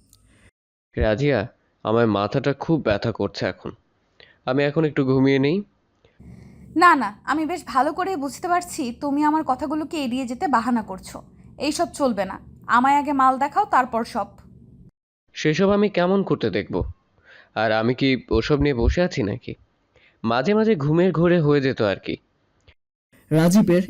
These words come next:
Speaker 3: এই কথাটা শোনার পর রাজিয়ার চোখ জোড়া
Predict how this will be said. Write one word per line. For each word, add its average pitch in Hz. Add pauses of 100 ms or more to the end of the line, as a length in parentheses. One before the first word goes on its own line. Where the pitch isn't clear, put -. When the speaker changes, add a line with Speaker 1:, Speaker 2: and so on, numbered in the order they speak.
Speaker 3:
এই 170
কথাটা 170
শোনার 180
পর -
রাজিয়ার 147 (100)
চোখ 170
জোড়া 147